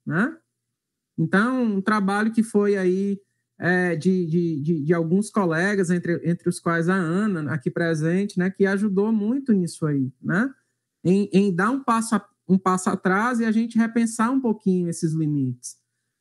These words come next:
A questão do lodo, né? É, se criou a, a conama três sete cinco, que felizmente, é, é, foi reformulada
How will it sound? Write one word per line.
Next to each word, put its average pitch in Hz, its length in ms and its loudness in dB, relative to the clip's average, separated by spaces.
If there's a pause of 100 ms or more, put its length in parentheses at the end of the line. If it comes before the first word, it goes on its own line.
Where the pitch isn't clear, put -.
(120)
A 185 100 2
questão 226 420 4
do 247 120 0
lodo, 214 580 0
né? 202 260 -2 (800)
É, 185 220 2
se 196 200 2
criou 226 640 0
a, 208 120 -2
a - 180 0
conama 185 400 0
três 180 260 0
sete 175 240 -2
cinco, 247 240 -2
que 208 80 2
felizmente, 202 1000 -2 (540)
é, 180 500 0
é, 160 680 -2 (500)
foi 208 260 2
reformulada 196 1120 -2